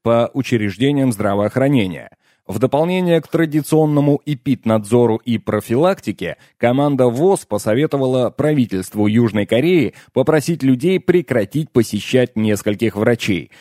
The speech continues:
Она также организовала Корейский центр по контролю распространения заболеваний, агентство, специализирующееся на вспышках заболеваний, которое в сочетании с более подготовленным сектором здравоохранения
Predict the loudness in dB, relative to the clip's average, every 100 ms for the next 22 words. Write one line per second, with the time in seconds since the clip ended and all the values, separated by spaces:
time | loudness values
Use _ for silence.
0 | _ 0 2 2 2 0 0 0 0 0
1 | -2 0 0 0 0 0 -2 -2 0 0
2 | -2 -4 -4 -2 0 0 -2 -2 -2 -2
3 | -2 0 2 2 0 -2 -2 -4 -6 -4
4 | -2 0 0 0 0 0 2 2 2 0
5 | -6 -18 _ -6 -2 0 0 -2 -4 -4
6 | -2 -2 0 0 0 0 2 2 2 0
7 | 2 0 0 -4 0 0 -2 -6 -2 0
8 | 2 0 0 0 2 2 0 -2 -14 -20
9 | _ -4 0 2 2 0 -2 -4 -2 0
10 | 0 0 -4 -2 0 2 0 -2 0 -2
11 | 0 0 -2 -8 -12 -6 -4 -2 -2 -2
12 | -2 0 0 0 -4 -2 0 0 2 0
13 | 0